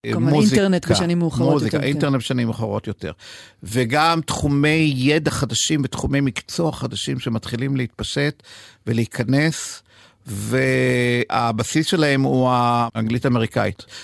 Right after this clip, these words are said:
Speaker 2: נוסף לזה, האנגלית אמריקאית הופכת להיות מה שקוראים הלינגואה פרנקה של העולם.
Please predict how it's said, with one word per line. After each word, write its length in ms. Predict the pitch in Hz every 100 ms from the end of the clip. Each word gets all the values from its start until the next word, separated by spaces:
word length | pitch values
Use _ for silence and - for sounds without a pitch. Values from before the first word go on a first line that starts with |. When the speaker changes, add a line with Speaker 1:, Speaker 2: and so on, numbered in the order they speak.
| -
Speaker 2:
נוסף 420 | 135 131 185 202 196
לזה, 460 | 147 123 135 147 180 _ -
האנגלית 280 | 113 113 131
אמריקאית 440 | 139 123 131 127 127
הופכת 340 | - 123 131
להיות 340 | 131 135 - -
מה 80 | 110
שקוראים 500 | - - 110 147 160 - - -
הלינגואה 680 | 110 110 147 175 151 147 139
פרנקה 600 | - 110 104 110 - 98
של 220 | - 90
העולם. 460 | 95 87 90 82